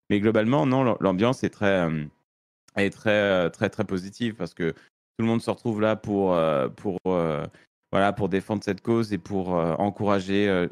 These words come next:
les gens à, à, à faire des dons pour quelque chose de,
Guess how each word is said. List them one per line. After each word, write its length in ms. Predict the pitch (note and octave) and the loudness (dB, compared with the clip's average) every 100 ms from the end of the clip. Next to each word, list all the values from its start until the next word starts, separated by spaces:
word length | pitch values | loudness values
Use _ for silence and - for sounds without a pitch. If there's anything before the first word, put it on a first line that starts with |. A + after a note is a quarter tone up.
| - | -2
les 120 | F2 | -4
gens 300 | F2 G2+ G2 | 0 0 2
à, 400 | E2+ D#2 D#2 - | 2 2 0 -2
à, 440 | - E2 D#2+ - - G#2+ _ - | -2 -2 -4 -8 -12 -18 _ -4
à 100 | F2+ | -4
faire 180 | - G2 | -2 -2
des 120 | G2 | 0
dons 160 | A2 | -2
pour 160 | A2 F#2 | -2 -6
quelque 180 | G2 F2+ | -8 -6
chose 200 | G2 F2+ | -6 -4
de, 320 | F2 D2+ D2+ | -4 -4 -6